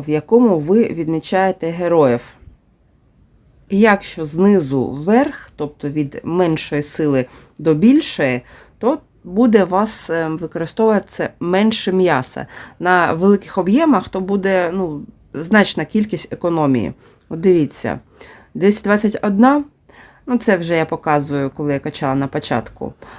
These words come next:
А якщо зверху вниз, то використовується, е, напрямок з сильних героїв до самих менших. І у вас тоді виходить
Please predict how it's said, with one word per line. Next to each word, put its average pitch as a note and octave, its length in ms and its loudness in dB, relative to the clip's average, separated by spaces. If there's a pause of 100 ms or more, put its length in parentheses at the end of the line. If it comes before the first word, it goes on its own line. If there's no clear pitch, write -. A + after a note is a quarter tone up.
(140)
А F3+ 100 -4
якщо G3 600 2
зверху A#3 440 0
вниз, F#3 460 0 (300)
то B3 280 2
використовується, G#3+ 920 -2 (560)
е, E3+ 320 -6 (760)
напрямок G3 800 2 (200)
з E3 480 0 (540)
сильних D#4+ 640 2
героїв C4+ 440 4
до G3 180 0
самих G#3+ 400 0
менших. D#3+ 640 -4 (120)
І F3+ 100 -4
у F3 60 0
вас G#3+ 200 4
тоді F#3 240 -2
виходить F#3 640 -2